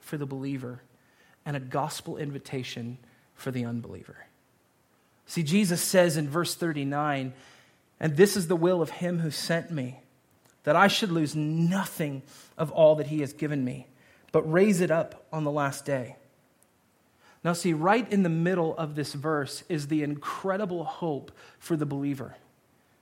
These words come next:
where Jesus says, "I should lose nothing of all that he has given me." And here we are given a reminder of eternal security in Jesus. That when we come to him in true faith,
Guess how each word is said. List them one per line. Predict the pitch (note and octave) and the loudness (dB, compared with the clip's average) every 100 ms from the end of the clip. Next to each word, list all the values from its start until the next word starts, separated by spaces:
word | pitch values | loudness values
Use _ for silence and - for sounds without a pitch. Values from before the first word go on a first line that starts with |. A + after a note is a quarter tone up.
| _ _ | _ _
where | E3 | 0
Jesus | D3+ G3+ F3+ E3+ | 4 2 2 0
says, | E3+ - | -2 0
"I | E3+ G3+ | 2 2
should | - G3 | 0 0
lose | E3+ D3+ | 2 2
nothing | D#3 E3 F3+ F#3+ - E3 | 0 2 2 0 -2 -2
of | D3 C3+ | -2 -4
all | F#3 E3+ D#3 | 0 2 2
that | D3+ | -2
he | - F3 E3 | -8 -6 -6
has | D3+ | -2
given | D#3+ D#3+ D3+ | -2 -2 -4
me." | C3+ B2+ - _ _ _ _ _ - - - | -6 -10 -18 _ _ _ _ _ -20 -20 -4
And | E3+ | -4
here | - - A#3 G3 | -2 -4 2 2
we | F3 G#3 | 2 0
are | F3+ | 0
given | D3 D#3 G3 F#3+ | 0 2 2 2
a | F3 | -2
reminder | D#3 D3+ D3+ D#3+ E3 D3+ | -2 0 0 0 -2 -4
of | - C#3 | -8 -8
eternal | C3+ - - F#3+ G3+ F3 | -8 -12 -8 -4 -4 -4
security | - D3 - - E3+ E3 C#3+ C3+ | -8 -12 -12 -4 -4 -2 -6 -6
in | C3+ | -8
Jesus. | B2+ C3+ C#3 C#3 - - - _ _ _ _ _ _ _ _ _ _ | -6 -6 -6 -10 -14 -14 -16 _ _ _ _ _ _ _ _ _ _
That | F3+ | 4
when | F3 A#3 | 8 8
we | G3+ | 6
come | - - A3 A#3 | 4 0 4 6
to | G3+ | 6
him | F#3+ F#3 | 2 0
in | F3 D#3 | -2 -4
true | - - G#3 G3+ | -4 -2 -2 0
faith, | - - - F3+ D#3 C#3 - | -2 -6 -2 -2 -4 -8 -16